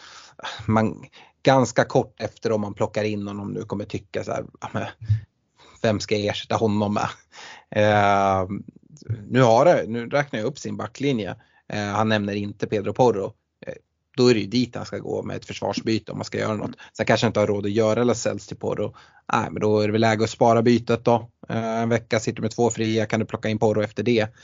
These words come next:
eh, i någon form av, liksom, dubbelbytslösning. Ehm,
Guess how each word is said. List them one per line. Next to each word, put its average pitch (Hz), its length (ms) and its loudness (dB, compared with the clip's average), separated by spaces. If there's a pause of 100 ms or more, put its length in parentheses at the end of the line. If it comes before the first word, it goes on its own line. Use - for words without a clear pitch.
(300)
eh, 98 540 0
i 101 40 -4
någon 101 160 -4
form 104 280 -2 (100)
av, 101 160 -2 (220)
liksom, 104 300 -6
dubbelbytslösning. 104 1300 -2 (1400)
Ehm, 127 760 4